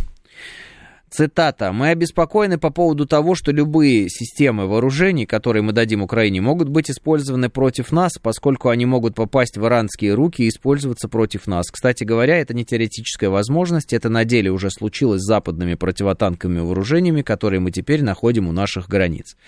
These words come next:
А, вот. Это Иерусалим-Пост. И перевод, соответственно, свежести дает. Э, вот, оказывается, какая причина.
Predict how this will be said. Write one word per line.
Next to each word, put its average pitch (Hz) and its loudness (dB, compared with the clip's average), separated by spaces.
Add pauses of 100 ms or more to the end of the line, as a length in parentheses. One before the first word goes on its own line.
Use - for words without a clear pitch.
(600)
А, 92 4
вот. 87 -4
Это 165 0
Иерусалим-Пост. 123 -2 (160)
И 135 0
перевод, 107 0 (200)
соответственно, 104 -4 (200)
свежести 87 -4 (1200)
дает. 87 -4 (720)
Э, - -8
вот, 131 2
оказывается, 143 -2
какая 117 0
причина. 90 -4